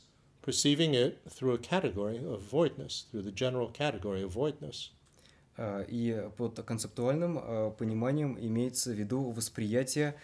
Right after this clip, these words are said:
Speaker 2: э, того или иного объекта, в данном случае пустотности, с помощью категории.
Speaker 1: So every time I focus on voidness, you know, although that's an individual experience, I perceive it through, okay, this fits in the general category of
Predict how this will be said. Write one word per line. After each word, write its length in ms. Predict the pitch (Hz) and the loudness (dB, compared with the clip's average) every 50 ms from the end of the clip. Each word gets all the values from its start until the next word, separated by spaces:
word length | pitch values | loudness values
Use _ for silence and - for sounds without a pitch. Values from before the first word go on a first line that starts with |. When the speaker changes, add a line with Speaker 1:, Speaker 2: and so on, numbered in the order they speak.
| - - - | -20 -20 -12
Speaker 2:
э, 300 | - 107 110 104 104 101 101 | -6 -4 0 0 0 0 0
того 280 | - 110 98 107 123 127 | -2 -2 0 2 2 2
или 120 | 123 117 | 2 2
иного 260 | 107 107 110 117 123 | 2 2 2 2 2
объекта, 360 | 110 98 107 120 139 139 - 117 | 0 0 0 -2 -2 -2 -4 -6
в 60 | 101 | -4
данном 180 | 95 107 104 | -4 -4 -4
случае 300 | 101 - 110 - - 107 | -4 -6 -8 -8 -8 -10
пустотности, 640 | - - - - - - 123 123 123 139 131 - - 127 | -10 -8 -10 -8 -4 -4 -4 -2 -2 -4 -6 -6 -6 -8
с 60 | - | -8
помощью 420 | - - 110 110 113 110 - 123 | -6 -4 -4 -2 -4 -4 -4 -6
категории. 600 | 117 - 113 - 120 120 120 107 98 95 92 85 - - - | -6 -6 -4 -4 -2 0 0 0 2 0 -2 -4 -6 -12 -10
Speaker 1:
So 300 | - - 160 120 107 117 117 | -4 0 0 2 2 2 2
every 120 | 110 127 | 2 2
time 240 | 120 - 120 120 113 | 2 4 2 4 4
I 80 | 110 104 | 2 2
focus 420 | - - 123 120 120 135 117 - | 2 4 2 4 4 2 2 2
on 180 | 123 113 110 107 | 2 2 2 4
voidness, 640 | - 170 240 269 185 - 123 120 127 - - - - - - - _ _ _ _ - - - _ - _ _ - - - | 6 6 6 6 4 4 2 2 2 2 -2 -4 -6 -10 -18 -20 _ _ _ _ -20 -20 -20 _ -20 _ _ -18 -8 -4
you 80 | 107 | -2
know, 100 | 101 104 | -2 0
although 280 | 117 117 101 117 120 117 | 0 2 6 6 6 6
that's 200 | 117 113 110 - | 6 4 2 0
an 100 | 127 160 | 0 2
individual 600 | 208 160 139 131 127 123 135 127 131 131 120 113 | 2 2 4 4 6 6 6 6 6 4 4 4
experience, 840 | 113 117 - - - 165 170 170 147 117 110 120 131 - - - - - - - - _ _ _ _ _ _ _ _ _ _ _ - | 2 0 -2 2 6 8 10 10 10 8 4 2 0 -2 -4 -4 -4 -8 -14 -20 -20 _ _ _ _ _ _ _ _ _ _ _ 0
I 180 | - 117 117 113 | 4 4 4 4
perceive 500 | 117 - 120 120 - - 147 151 151 131 | 4 2 2 4 4 6 8 8 8 8
it 160 | 135 127 127 | 8 6 6
through, 400 | - - 123 131 127 127 131 - - 156 147 | 2 2 6 8 8 8 8 8 6 4 4
okay, 180 | 151 143 117 | 4 4 4
this 220 | 104 127 120 - - | 4 4 0 0 -2
fits 340 | - - 131 120 117 - | -2 0 0 0 2 2
in 120 | 135 120 113 | 2 2 2
the 80 | 110 | 2
general 340 | 90 104 117 113 110 110 104 | 2 4 4 4 4 2 0
category 640 | 90 - 117 110 104 107 104 113 110 107 107 104 113 | 0 2 0 2 2 0 0 2 2 2 4 2 2
of 500 | 151 - - 120 123 117 113 113 117 - | 0 0 2 4 4 4 4 2 0 -4